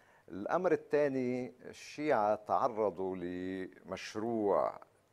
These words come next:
إيديولوجي في لحظة اكتساح واجتياح إسرائيلي. آه، هذا المشروع لعب دورًا أساسيًا في خلق يعني نوع من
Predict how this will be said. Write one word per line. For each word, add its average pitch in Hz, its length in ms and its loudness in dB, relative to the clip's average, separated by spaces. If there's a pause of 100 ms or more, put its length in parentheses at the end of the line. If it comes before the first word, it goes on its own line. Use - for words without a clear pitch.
إيديولوجي 101 920 -2 (380)
في 104 320 -6
لحظة 101 580 -2 (460)
اكتساح 104 800 -4
واجتياح 87 920 -4 (520)
إسرائيلي. 95 800 -4 (760)
آه، 92 380 0
هذا 135 400 2
المشروع 95 1400 -4
لعب 117 420 2
دورًا 92 640 0
أساسيًا 98 840 -8
في 98 180 -12
خلق - 520 -8 (540)
يعني 92 400 -6
نوع 110 340 0
من 104 480 -8